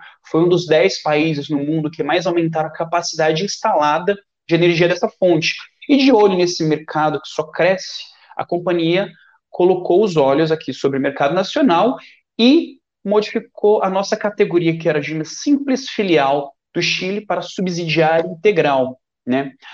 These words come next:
A expansão em território nacional será focada na área de utility scale, soluções integradas e maior também disponibilidade de produtos, além da otimização de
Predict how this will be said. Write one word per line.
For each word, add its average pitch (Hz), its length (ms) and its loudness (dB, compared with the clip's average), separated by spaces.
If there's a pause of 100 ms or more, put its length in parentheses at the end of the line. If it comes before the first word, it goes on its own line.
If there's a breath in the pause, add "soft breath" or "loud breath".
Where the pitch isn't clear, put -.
(100)
A 226 100 2
expansão 240 840 0
em 175 180 -2
território 170 560 0
nacional 156 680 0 (140 loud breath)
será 180 280 -2
focada 190 420 -2
na 180 120 0
área 185 280 0
de 190 400 -2
utility 190 420 -4
scale, 226 600 2 (360 loud breath)
soluções 175 540 0
integradas 196 600 2
e 208 60 -2
maior 190 340 2
também 190 280 -4
disponibilidade 175 920 0
de 170 40 -16
produtos, 151 560 -8
além 156 320 -2
da 165 100 2
otimização 165 720 0
de 160 100 -4